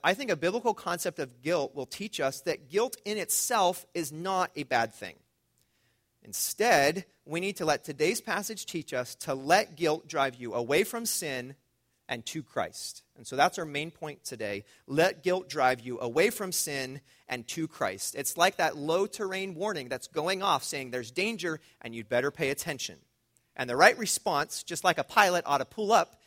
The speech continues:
and get that plane away from the low ground, the right response to the guilt that we feel is that we should drive away from sin and to Christ. So four main points,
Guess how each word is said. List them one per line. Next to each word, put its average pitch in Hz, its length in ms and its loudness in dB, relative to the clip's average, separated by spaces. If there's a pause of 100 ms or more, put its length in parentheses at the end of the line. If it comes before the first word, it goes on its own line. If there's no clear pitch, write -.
(140)
and 131 100 -14
get 156 140 0
that 156 160 2
plane 170 180 -4
away 151 220 2
from 165 140 -10
the 156 40 -4
low 151 180 0
ground, 165 320 -2
the 139 80 -2
right 165 200 6
response 180 600 0 (220)
to 156 140 -8
the 123 80 -10
guilt 165 240 0
that 214 140 2
we 208 100 -4
feel 135 480 -4 (260)
is 143 160 -2
that 135 120 -4
we 151 120 -2
should 143 240 -8 (320)
drive 123 420 2
away 135 280 4
from 180 160 -8
sin 117 440 -6 (240)
and 113 180 -10
to 123 180 -10
Christ. - 560 -10 (180)
So 135 180 -4
four 220 220 0
main 214 180 -4
points, - 460 -4